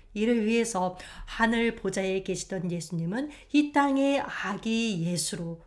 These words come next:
태어나서 오셨습니다. 이날이 바로 성탄절이라는 거죠. 그런데 아기 예수님이 이 땅에 오시기를 간절히 기다리고 또 기다리던 사람이 있었습니다. 있었습니다. 누구일까요?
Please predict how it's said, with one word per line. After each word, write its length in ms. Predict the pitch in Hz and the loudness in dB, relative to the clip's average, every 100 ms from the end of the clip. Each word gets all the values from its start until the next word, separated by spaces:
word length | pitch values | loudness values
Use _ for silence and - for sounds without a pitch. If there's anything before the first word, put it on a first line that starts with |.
| _ | _
태어나서 800 | - 269 220 180 - 247 320 - 185 | -4 -4 -2 -4 0 0 -2 -8 -6
오셨습니다. 680 | 175 208 196 - 185 170 - - - - - - - | -4 -4 -6 -6 -8 -10 -14 -20 -20 -20 -20 -12 -2
이날이 440 | 233 254 262 262 | 6 6 6 4
바로 520 | - 180 208 359 - - - | 0 -2 0 0 -2 -14 -16
성탄절이라는 1080 | - 214 233 233 311 311 302 262 208 175 | -6 -2 -2 -2 -2 0 0 0 0 -4
거죠. 340 | - - - - _ - - _ - | -8 -12 -14 -16 _ -20 -20 _ 0
그런데 500 | 269 294 226 202 - - - | 4 4 4 0 -2 -8 -4
아기 360 | 175 185 220 214 | -2 0 0 0
예수님이 680 | 214 202 180 180 285 359 - - | 0 -2 -2 -2 -2 -4 -10 -14
이 160 | 220 220 | -14 -6
땅에 300 | 285 262 269 | -2 0 0
오시기를 640 | 208 196 - 180 180 185 | 0 -2 -6 -8 -8 -10
간절히 920 | - - - - - 240 247 294 285 | -12 -12 -10 -10 -6 -2 4 4 4
기다리고 600 | 285 220 214 214 214 208 | 0 0 0 0 -2 -4
또 220 | 320 311 302 | 0 0 0
기다리던 420 | 220 196 190 190 | -2 -2 -2 -4
사람이 580 | 190 185 180 214 349 359 - - - | -2 -2 -2 -2 -4 -6 -18 -20 -12
있었습니다. 760 | 190 - 247 - 175 175 - - | -4 0 0 0 -4 -4 -8 -10
있었습니다. 760 | 220 226 220 190 175 - - _ _ _ _ _ - | -6 -4 -4 -6 -10 -14 -20 _ _ _ _ _ -10
누구일까요? 920 | 185 196 196 190 180 175 233 349 - | -4 0 0 0 -2 0 2 2 -2